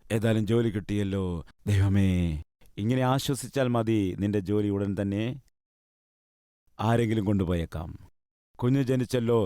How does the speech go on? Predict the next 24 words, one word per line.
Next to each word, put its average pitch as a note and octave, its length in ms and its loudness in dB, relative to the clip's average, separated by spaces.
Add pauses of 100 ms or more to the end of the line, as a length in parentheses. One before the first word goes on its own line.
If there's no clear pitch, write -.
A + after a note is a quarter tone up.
(220)
സമാധാനമായി. G2+ 800 0 (280)
ഇങ്ങനെ C3+ 220 0
പറഞ്ഞ് B2 240 0
ദൈവത്തെ B2 340 2
നീ B2 120 0
വിട്ടകന്നാൽ A#2 720 2
ഏതെങ്കിലും G#2+ 460 -2
ഒരു G2+ 200 0
രോഗം G#2 460 0
വന്ന് G2 280 -2 (160)
കുഞ്ഞിനെ G2 420 -2 (400)
ബാധിക്കുവാൻ, G#2 560 0
നിന്റെ G#2 200 0
സ്വസ്ഥത G#2+ 300 -2
കെടുത്താനിടയാകും. E2+ 680 -6 (220)
വിവാഹം C#3+ 460 0
കഴിഞ്ഞല്ലോ, B2+ 540 0 (260)
ദൈവമേ, C3 400 2 (420)
ഇനി B2 160 0 (120)
ആരാധനയ്ക്ക് A2+ 540 0
പോയില്ലെങ്കിലും G#2+ 520 0
പ്രാർത്ഥനയ്ക്ക് A2+ 460 -4
പോയില്ലെങ്കിലും G#2 560 -2
കുഴപ്പമില്ല A2 500 -2